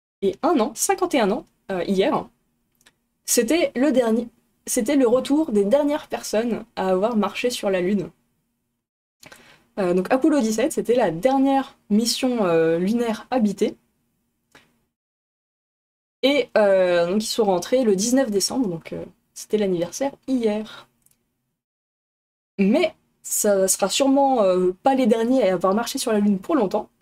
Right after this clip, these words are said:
parce qu'il y a la, il y a les missions Artemis qui sont en, qui sont en préparation, et qui ont pour but d'envoyer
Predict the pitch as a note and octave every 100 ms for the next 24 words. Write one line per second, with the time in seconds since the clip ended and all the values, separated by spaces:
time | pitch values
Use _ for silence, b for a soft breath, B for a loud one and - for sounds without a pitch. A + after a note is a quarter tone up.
0 | _ _ _ _ A3 G#3+ - D4 A#3 G3+
1 | G3 G3 - G3 F#3 F3+ E3+ E3+ E3+ G#3+
2 | C#4+ B3+ - C#4+ - _ _ F#3+ - G#3+
3 | C4 F4+ - - B3+ G3 D#3+ D#3 - -
4 | C#4 A3 F4+ F#4 C#4 F#3+ - A3 - _
5 | - B B _ _ _ _ - E4 F4
6 | - C#4 D4+ - F#3 D4+ D#4+ F#3+ C4+ B3
7 | B3+